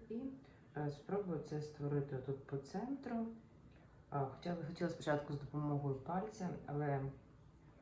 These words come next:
м, площа маленька, вирішила це зробити.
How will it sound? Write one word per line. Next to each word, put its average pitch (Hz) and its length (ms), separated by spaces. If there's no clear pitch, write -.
м, 131 460
площа 160 380
маленька, 160 600
вирішила 160 540
це 143 120
зробити. 143 560